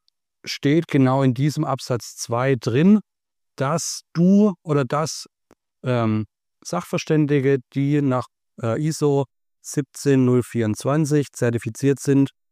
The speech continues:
im Bereich des Nachweises niederen gemeinen Werts dem öffentlich bestellten und vereidigten Sachverständigen gleichgestellt sind, beziehungsweise dass sie es eben genauso ermitteln dürfen.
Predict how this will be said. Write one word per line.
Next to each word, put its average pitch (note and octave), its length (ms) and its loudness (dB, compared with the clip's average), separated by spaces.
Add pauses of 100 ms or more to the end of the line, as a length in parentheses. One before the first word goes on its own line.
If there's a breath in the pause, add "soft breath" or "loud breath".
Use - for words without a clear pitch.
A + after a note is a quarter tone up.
(300)
im D3+ 160 2
Bereich B2+ 440 0
des C3 320 -2
Nachweises B2+ 680 -2
niederen C3 360 2
gemeinen A2 440 2
Werts C#3 300 0
dem B2 160 0
öffentlich C3 400 -2
bestellten A#2+ 480 -2
und A2 60 0
vereidigten A2+ 540 -2
Sachverständigen A2+ 840 0 (640 loud breath)
gleichgestellt A2+ 840 0
sind, G#2+ 220 2
beziehungsweise B2+ 580 2
dass A#2+ 200 -2
sie C3 60 2
es A2+ 100 -2
eben B2 180 4
genauso A#2 540 2
ermitteln A2+ 440 2
dürfen. A2+ 380 -8